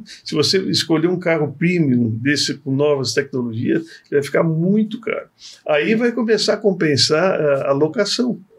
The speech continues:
Esse é carro por assinatura, porque vai mais barato você assinar um carro do que comprar. E você troca ele todo ano, né? Tá sempre com um carro novo.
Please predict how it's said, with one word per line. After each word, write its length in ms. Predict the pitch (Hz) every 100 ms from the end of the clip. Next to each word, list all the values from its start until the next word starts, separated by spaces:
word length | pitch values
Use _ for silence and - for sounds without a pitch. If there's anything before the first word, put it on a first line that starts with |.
| - _ - -
Esse 260 | 143 147 -
é 180 | 156 151
carro 320 | 160 160 165
por 160 | 196 196
assinatura, 720 | 190 208 208 202 202 185 123
porque 280 | 113 120 135
vai 200 | 139 147
mais 320 | 156 175 185
barato 420 | 160 143 160 160
você 400 | 135 117 143 127 - - -
assinar 460 | 127 - 139 147
um 20 | 143
carro 360 | 139 143 151
do 120 | 175
que 120 | 190 233
comprar. 500 | 294 262 202 170 - _ _ _ -
E 60 |
você 260 | 147 143 156
troca 380 | 147 147 151 160
ele 160 | 165
todo 300 | 165 175 220
ano, 220 | 214 196
né? 200 | 139 156 143
Tá 100 | 139
sempre 280 | 139 160 156
com 100 | 190
um 60 | 165
carro 260 | 175 175
novo. 420 | 190 190 165 117